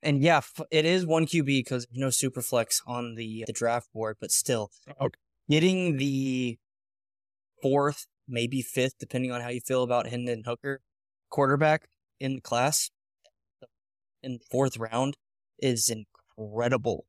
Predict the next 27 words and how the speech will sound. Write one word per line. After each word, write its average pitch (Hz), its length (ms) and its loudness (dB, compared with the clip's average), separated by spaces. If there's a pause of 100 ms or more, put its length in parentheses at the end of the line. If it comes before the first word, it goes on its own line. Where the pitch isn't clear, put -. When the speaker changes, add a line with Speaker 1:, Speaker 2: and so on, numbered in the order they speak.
(160)
Speaker 1:
if 113 120 -6
you 110 140 -4
ask 101 260 -10
me. 76 220 -20 (220)
That's 131 420 0 (840)
incredible 143 720 0
value. 98 340 -2 (1040)
Comparing 170 520 2
Kendre 160 340 2
Miller, 147 300 4
he 139 160 2
took 143 180 -2
him 139 80 0
at 131 140 -2
two 139 180 2
two 135 320 0
versus 123 380 -2
two 127 180 -2
four, 120 460 2
one 117 240 -2
Q 117 180 -4
B. 117 220 -4
That 110 140 -4
makes 107 220 -6
sense 117 240 -2
to 120 100 -4
me. 117 100 -8